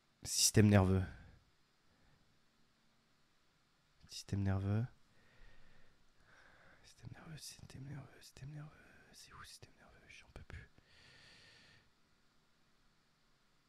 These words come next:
Cerveau humain, je vais aller dans cerveau humain.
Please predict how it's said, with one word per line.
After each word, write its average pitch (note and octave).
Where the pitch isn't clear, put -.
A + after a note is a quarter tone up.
Cerveau F#2
humain, F2
je F2+
vais F2+
aller F2+
dans F2
cerveau F#2+
humain. F#2+